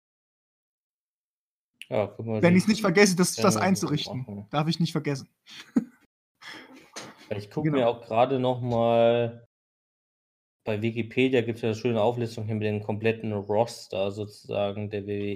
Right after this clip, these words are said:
Speaker 1: E, mit allen Superstars, die sozusagen da unter Vertrag stehen. Da gucke ich gerade mal durch, aber klar, so, also jemand wie Jinder Mahal, der ist halt schon ewig weg, aber der passt halt auch von der Hautfarbe wiederum
Speaker 2: Nee,
Speaker 1: nicht,
Speaker 2: der
Speaker 1: ne?
Speaker 2: passt
Speaker 1: Also,
Speaker 2: überhaupt nicht.
Speaker 1: das ist da halt so eine Sache, ähm,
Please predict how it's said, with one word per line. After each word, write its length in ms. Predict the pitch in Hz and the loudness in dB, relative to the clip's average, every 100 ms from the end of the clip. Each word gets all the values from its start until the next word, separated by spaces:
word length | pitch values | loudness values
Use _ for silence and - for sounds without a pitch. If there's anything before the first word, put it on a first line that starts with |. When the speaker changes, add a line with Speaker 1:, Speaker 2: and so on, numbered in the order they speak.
| - | -8
Speaker 1:
E, 340 | 107 107 127 - _ _ _ _ | -8 -6 -8 -10 _ _ _ _
mit 140 | 110 110 | -12 -4
allen 480 | - 117 127 123 117 | 4 6 6 4 0
Superstars, 720 | 113 120 107 107 - 104 98 | -2 -4 -4 -4 -2 0 -2
die 100 | - | -6
sozusagen 280 | 104 104 104 | -12 -10 -6
da 100 | 98 | -4
unter 140 | 101 | -6
Vertrag 400 | 98 - 104 101 | -8 -12 -8 -8
stehen. 420 | 104 - 101 107 - _ _ _ _ - | -8 -10 -8 -8 -10 _ _ _ _ -8
Da 80 | 107 | -6
gucke 260 | - 147 | -4 -4
ich 100 | 123 | -2
gerade 200 | - 117 | 2 4
mal 100 | 117 | 4
durch, 320 | 107 123 127 | 0 2 0
aber 340 | 113 107 107 - | 0 0 -2 -4
klar, 260 | - 113 113 | 2 4 4
so, 240 | 117 113 | 2 2
also 200 | 113 113 | 0 -2
jemand 280 | 117 123 120 | -2 0 0
wie 60 | 113 | -2
Jinder 380 | 113 131 131 110 | -2 0 0 0
Mahal, 440 | 107 101 113 107 | 0 2 2 2
der 300 | 101 107 107 | 0 -2 -2
ist 140 | 110 | -2
halt 160 | 110 107 | -2 -4
schon 100 | 113 | -6
ewig 380 | 135 120 107 110 | -4 -2 -2 0
weg, 200 | 117 - | 0 -2
aber 180 | 101 104 | -6 -4
der 300 | 104 104 107 _ _ | 0 0 -2 _ _
passt 260 | - 165 - | -4 -4 -2
halt 220 | 113 113 | 4 6
auch 120 | 117 117 | 4 4
von 100 | 123 | 4
der 100 | 110 | 6
Hautfarbe 500 | 151 165 101 101 98 | 4 4 -2 -2 -2
wiederum 420 | 202 196 202 190 | -2 -2 -4 0
Speaker 2:
Nee, 200 | 185 160 | 2 0
Speaker 1:
nicht, 140 | 147 | -2
Speaker 2:
der 80 | 160 | -4
Speaker 1:
ne? 60 | - | -2
Speaker 2:
passt 160 | 165 | -2
Speaker 1:
Also, 120 | 151 | -2
Speaker 2:
überhaupt 320 | 151 143 135 - | -2 -4 -6 -8
nicht. 260 | 135 - - - - | -8 -8 -14 -16 -8
Speaker 1:
das 140 | 113 | -8
ist 200 | 135 127 | -8 -2
da 220 | 127 117 110 | 2 4 4
halt 220 | 113 110 | 2 2
so 100 | 117 | 0
eine 220 | 113 107 | 0 0
Sache, 920 | 107 113 - 104 98 101 107 101 101 | 2 0 0 -2 -2 -4 -4 -4 -4
ähm, 360 | 101 101 104 104 | -4 -6 -6 -8